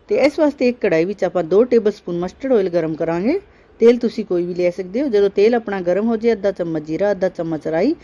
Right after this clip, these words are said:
ਥੋੜ੍ਹੀ ਜਿਹੀ ਹਿੰਗ ਪਾਵਾਂਗੇ। ਤੇ ਦੋ ਛੋਟੇ ਸਾਈਜ਼ ਦੇ ਮੈਂ ਇੱਥੇ ਪਿਆਜ਼ ਬਾਰੀਕ ਕੱਟ ਕਰਕੇ ਲਏ ਨੇ। ਪਿਆਜ਼ ਨੂੰ ਆਪਾਂ medium to low flame 'ਤੇ,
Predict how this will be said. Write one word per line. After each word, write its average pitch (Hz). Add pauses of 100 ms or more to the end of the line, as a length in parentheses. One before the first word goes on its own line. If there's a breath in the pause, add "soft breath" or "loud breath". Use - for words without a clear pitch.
(240 loud breath)
ਥੋੜ੍ਹੀ 254
ਜਿਹੀ 294
ਹਿੰਗ 170
ਪਾਵਾਂਗੇ। 180 (360 loud breath)
ਤੇ 196
ਦੋ 220
ਛੋਟੇ 254
ਸਾਈਜ਼ 214
ਦੇ 196
ਮੈਂ 180
ਇੱਥੇ 165
ਪਿਆਜ਼ 165
ਬਾਰੀਕ 160
ਕੱਟ -
ਕਰਕੇ 156
ਲਏ 156
ਨੇ। 262 (480 soft breath)
ਪਿਆਜ਼ 262
ਨੂੰ 277
ਆਪਾਂ 190
medium 240
to 240
low 190
flame 170
'ਤੇ, 220